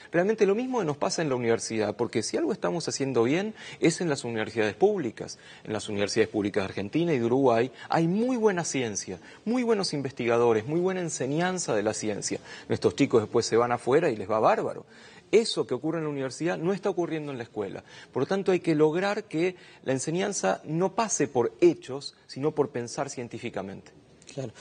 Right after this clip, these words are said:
Speaker 2: Y, y en ese sentido decís que la formación de los docentes es, es lo más importante.
Speaker 1: Por ahí hay que... Es por
Speaker 2: ¿Qué es
Speaker 1: donde hay
Speaker 2: el,
Speaker 1: que
Speaker 2: un
Speaker 1: empezar.
Speaker 2: tema de enfoque?
Speaker 1: Efectivamente, es que
Speaker 2: Porque, ¿sabés lo que pasa
Speaker 1: Sí,
Speaker 2: también acá?
Speaker 1: decime.
Speaker 2: Eh, conversábamos con algún experto en, en educación y nos decía, el ochenta por ciento de los jóvenes que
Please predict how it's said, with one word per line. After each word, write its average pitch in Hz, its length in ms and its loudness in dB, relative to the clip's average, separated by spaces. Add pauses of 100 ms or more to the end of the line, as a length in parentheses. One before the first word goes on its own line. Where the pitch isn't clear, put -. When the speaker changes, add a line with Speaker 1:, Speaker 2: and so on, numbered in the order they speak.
(240)
Speaker 2:
Y, 160 200 2
y 143 140 4
en 151 100 4
ese 175 180 0
sentido 165 340 2
decís 147 240 -2
que 160 100 -2
la 123 140 2
formación 120 400 -4
de 151 80 0
los 135 100 0
docentes 143 420 -4
es, - 340 -6
es 113 100 -4
lo 117 80 -2
más 117 160 -2
importante. 110 640 0 (480)
Speaker 1:
Por 127 160 4
ahí 127 160 6
hay 135 80 4
que... - 160 -2
Es 107 60 -2
por - 80 -2
Speaker 2:
¿Qué 180 40 6
es - 60 4
Speaker 1:
donde 151 140 2
hay 131 60 4
Speaker 2:
el, - 20 2
Speaker 1:
que - 40 -2
Speaker 2:
un - 60 -6
Speaker 1:
empezar. 151 140 0
Speaker 2:
tema 170 140 6
de 139 60 2
enfoque? 135 560 0 (640)
Speaker 1:
Efectivamente, 180 920 0
es 202 200 -8 (460)
que 170 180 6
Speaker 2:
Porque, 180 300 4
¿sabés 202 180 2
lo 240 60 4
que 185 60 0
pasa 196 140 0
Speaker 1:
Sí, 180 60 0
Speaker 2:
también 180 160 0
acá? 214 300 2
Speaker 1:
decime. 147 140 2 (180)
Speaker 2:
Eh, 104 60 -6 (1040)
conversábamos 151 420 0
con 143 100 -4
algún 151 140 -2
experto 143 300 -2
en, 131 80 -4
en 120 280 -6
educación 123 380 0
y 160 40 0
nos 143 120 0
decía, 127 420 2 (500)
el 147 180 4
ochenta 196 400 0
por 139 120 2
ciento 139 180 -2
de 127 40 2
los 127 80 -2
jóvenes 156 240 2
que 151 200 2